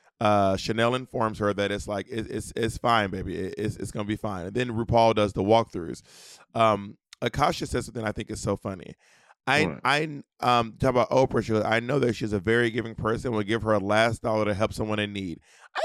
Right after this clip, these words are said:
Speaker 1: don't know that we know that about Oprah. <laughs> I don't know that we know that Oprah will give her last. I think
Speaker 2: <laughs>
Speaker 1: Oprah is very giving, and we
Speaker 2: Very
Speaker 1: know
Speaker 2: charitable.
Speaker 1: that she does give a lot of stuff. But I don't know that, uh, w-, one of the things we know about Oprah is,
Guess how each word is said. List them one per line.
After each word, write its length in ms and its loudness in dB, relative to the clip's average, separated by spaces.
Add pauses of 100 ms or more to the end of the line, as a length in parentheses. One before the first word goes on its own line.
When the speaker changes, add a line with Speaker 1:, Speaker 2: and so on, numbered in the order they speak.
(140)
Speaker 1:
don't 120 -6
know 140 2
that 100 6
we 160 0
know 160 2
that 140 2
about 180 4
Oprah. 240 4
<laughs> 1400 -20
I 300 -10
don't 220 0
know 60 -8
that 60 -12
we 160 -6
know 300 -2
that 120 -2
Oprah 280 2
will 80 -2
give 220 -4
her 140 2
last. 760 -6 (840)
I 60 6
think 200 0
Speaker 2:
<laughs> 100 -10
Speaker 1:
Oprah 340 2
is 240 0 (340)
very 380 4
giving, 600 0 (340)
and 240 -2
we 60 2
Speaker 2:
Very 120 6
Speaker 1:
know 80 4
Speaker 2:
charitable. 240 4
Speaker 1:
that 220 4 (320)
she 180 -12
does 180 4
give 140 2
a 40 4
lot 180 6
of 80 2
stuff. 320 4 (340)
But 140 2
I 80 4
don't 100 2
know 120 4
that, 240 2
uh, 340 6
w-, 240 4
one 280 0
of 60 0
the 80 -2
things 100 -2
we 60 2
know 100 4
about 200 4
Oprah 160 2
is, 200 0